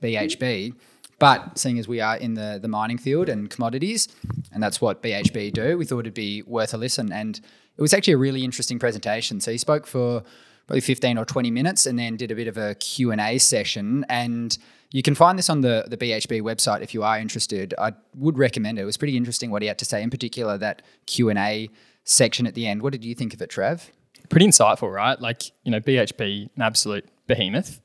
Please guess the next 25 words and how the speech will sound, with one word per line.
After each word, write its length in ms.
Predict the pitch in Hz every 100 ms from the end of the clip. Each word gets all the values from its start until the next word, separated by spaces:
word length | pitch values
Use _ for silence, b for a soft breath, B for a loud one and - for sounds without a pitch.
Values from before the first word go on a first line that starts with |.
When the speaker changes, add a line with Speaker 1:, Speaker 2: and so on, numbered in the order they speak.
| -
Speaker 2:
and, 400 | 107 104 104 - _
um, 320 | 104 101 101 98 B B B - 104 -
just 120 | 135
sort 140 | - 117
of 160 | 101 _ _ - - _ _ _ -
having 260 | - 147 131
some 300 | 131 120 - -
sort 180 | - 127
of 120 | 104
grounding 520 | 104 101 101 104 101 104
on 120 | 101
how 340 | - 98 101 b b b -
they're 300 | 123 110 104
thinking 460 | - 113 110 110
about, 480 | 104 - 95 98 - _ b b b b -
uh, 380 | 113 101 101 104
the 100 | 123
company, 460 | - 104 123 123
but 160 | 113 101
also 340 | 113 - 95
just 220 | 98 -
how 120 | - 123
they're 120 | 143
thinking 340 | - 110 104
about 300 | 101 104 95